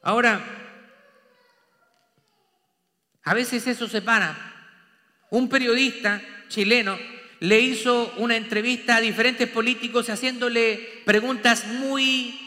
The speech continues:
sencillas que la mayoría de las personas comunes y corrientes contestaría. Y esas preguntas fueron así: "¿Cuánto vale un kilogramo de pan?".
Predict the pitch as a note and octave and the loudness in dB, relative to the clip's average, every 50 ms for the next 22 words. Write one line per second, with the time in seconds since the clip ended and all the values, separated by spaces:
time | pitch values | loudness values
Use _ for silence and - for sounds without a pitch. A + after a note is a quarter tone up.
0 | - - - - - - A3 G#3+ G3+ - C4+ C4+ A#3+ G#3+ F#3+ F#3 F3+ - - - | -20 -20 -20 -16 -6 -4 -2 -2 -2 0 0 0 0 0 -2 -4 -6 -8 -12 -16
1 | - - - _ _ _ _ _ - G#3 G#3 G#3 G#3 G#3 G3+ G#3+ A#3+ B3 B3+ B3+ | -20 -20 -20 _ _ _ _ _ 0 2 2 4 2 2 0 0 0 2 2 2
2 | B3 A#3 A3 G#3 - G#3+ G#3+ F#3 - - C4+ C4 A#3+ A#3 A3 A3 - A3 A3 A3+ | 4 2 2 0 0 -2 -2 -2 0 0 0 2 2 2 0 -2 -2 -2 -2 0
3 | B3 B3 A#3+ - A#3 G3+ G#3 G#3 A3+ B3 B3 A#3+ - A3+ A3 - A3 G3+ - G#3+ | 0 0 0 -2 -2 -2 0 0 0 0 0 0 -2 -4 -2 0 -2 -2 0 -2
4 | G3+ G#3 - F#3+ F#3+ A3 G#3 F#3 D#3+ - - - - - - - _ _ _ _ | -4 0 0 0 0 2 -2 -4 -4 -6 -12 -16 -20 -20 -20 -20 _ _ _ _
5 | _ _ _ _ _ _ _ _ _ _ _ _ _ _ _ _ _ _ _ _ | _ _ _ _ _ _ _ _ _ _ _ _ _ _ _ _ _ _ _ _
6 | _ _ _ _ _ _ _ _ _ _ F#3+ B3 A#3 A#3+ A#3+ A#3+ - A#3 A3 A3+ | _ _ _ _ _ _ _ _ _ _ 0 0 2 2 0 0 2 0 0 2
7 | C4 C#4 B3+ - A#3+ A3+ - A#3 A#3 A#3 A3+ A3+ A3 G#3+ A3 A#3 A3 G3 F3 - | 0 -2 2 2 0 2 2 2 2 2 4 4 2 2 0 -2 -4 -6 -6 -10
8 | - - - - - - A3+ C4 C#4 C4+ - - C4 B3+ B3 B3 B3 B3 B3 B3 | -14 -20 -20 -20 -6 2 4 4 4 4 2 0 0 2 4 6 6 6 6 4
9 | B3 B3 A#3+ - A3+ A3+ G#3+ - - A#3 A3 G#3+ G#3 G3+ G#3+ A#3 A#3+ A#3 A3+ A#3 | 4 2 2 0 -4 -6 -6 -4 -4 -2 0 0 0 2 4 4 4 4 2 0
10 | A#3 A3 G#3+ F3 G3+ F#3 D3 B2 | 0 0 0 2 2 0 0 0